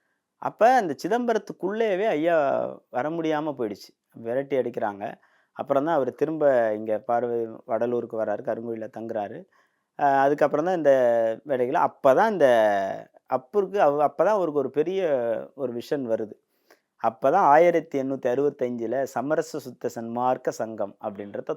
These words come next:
தொடங்குறாரு. தொடங்குன பிறகு அது, அப்ப அந்த செய்திகள்லாம் அவருக்கு வழங்கப்படுது. அதுக்கப்புறம் தான் ஆயிரத்தி எண்ணூத்தி அறுபத்தி ஏழுல தர்மசாலையை தொடங்குறாரு. அதுதான் அப்பதான் பிரகடனப்படுத்துறார். என்னன்னா, சத்-, இது ஒரு சங்கம். அங்க இங்க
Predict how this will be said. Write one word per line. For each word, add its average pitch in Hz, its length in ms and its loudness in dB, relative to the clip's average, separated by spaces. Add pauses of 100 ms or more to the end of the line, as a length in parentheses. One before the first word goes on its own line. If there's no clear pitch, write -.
தொடங்குறாரு. 117 460 -4 (540)
தொடங்குன 208 420 6
பிறகு 143 420 2
அது, 139 220 2
அப்ப 139 180 0
அந்த 139 220 0 (100)
செய்திகள்லாம் 180 500 2
அவருக்கு 127 360 0
வழங்கப்படுது. 127 760 -2 (120)
அதுக்கப்புறம் 139 540 -2
தான் 180 100 0
ஆயிரத்தி 139 640 0
எண்ணூத்தி 127 380 -6 (440)
அறுபத்தி 160 680 2
ஏழுல 175 300 2
தர்மசாலையை 135 760 0
தொடங்குறாரு. 98 440 -12 (560)
அதுதான் 110 480 0
அப்பதான் 156 380 0
பிரகடனப்படுத்துறார். 127 840 -2 (120)
என்னன்னா, 113 500 -6 (920)
சத்-, 120 320 -4
இது 135 200 0
ஒரு 151 120 2
சங்கம். 165 680 4
அங்க 143 140 -6
இங்க 139 460 2